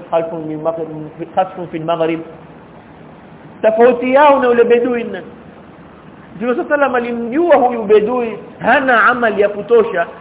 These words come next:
na akili yake haiwezi kubeba. Akamregesha kwa lile ambalo ana haja nalo yeye kwake yeye. Swali ni hilo hilo moja.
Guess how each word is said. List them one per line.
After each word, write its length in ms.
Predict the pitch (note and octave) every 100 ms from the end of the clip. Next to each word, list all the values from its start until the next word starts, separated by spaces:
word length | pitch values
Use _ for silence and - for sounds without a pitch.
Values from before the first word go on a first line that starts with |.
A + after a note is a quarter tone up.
| -
na 180 | F#3 G#3
akili 380 | G#3+ A#3 A3+ A#3+
yake 240 | C4+ C4
haiwezi 300 | A3 A#3+ F#3+
kubeba. 500 | F#3 G#3 A3+ F#3 D3 - - - - - - - - - - - - - - - - - - - - - -
Akamregesha 800 | - A#3+ A#3 B3 A#3+ B3+ - A#3+
kwa 200 | A#3+ A#3+
lile 380 | B3 C4 B3+ B3+
ambalo 800 | A#3+ A#3 C4 C4+ C4 B3+ B3+ -
ana 280 | G#3+ A3 A3+
haja 340 | G#3+ G#3+ A3+
nalo 280 | A3+ A3+ A3+
yeye 360 | A#3+ C4 B3+ A3+
kwake 360 | A3 G#3+ G#3+
yeye. 440 | A3 A3+ G#3 F3 C3 - - - - - - - - - -
Swali 340 | C4+ E4 D#4+ D4
ni 80 |
hilo 160 | D4 C#4+
hilo 160 | B3+ A#3+
moja. 280 | G3+ D3